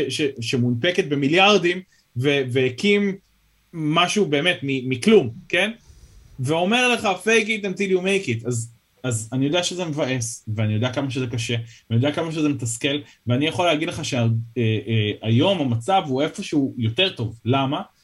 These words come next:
כי ללמוד היום זה זמין. כש-, תשאל את אלון, כשאנחנו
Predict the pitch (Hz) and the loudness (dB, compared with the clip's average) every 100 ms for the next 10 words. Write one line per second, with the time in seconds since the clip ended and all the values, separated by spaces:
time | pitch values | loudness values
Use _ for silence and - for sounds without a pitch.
0 | _ _ - 151 147 - _ _ _ _ | _ _ -6 0 0 0 _ _ _ _
1 | _ 131 127 120 151 202 233 240 247 220 | _ 2 4 4 2 4 4 4 -2 -4
2 | 113 143 - 127 156 147 110 - _ _ | -2 0 0 -2 -2 -2 -4 -6 _ _
3 | _ - 131 117 117 - 120 104 - 117 | _ -4 0 0 -4 -10 -8 -8 -6 -4
4 | 147 202 208 175 180 123 135 117 113 139 | 0 0 0 0 -2 -2 -4 -4 -2 -4
5 | - 170 | -2 -2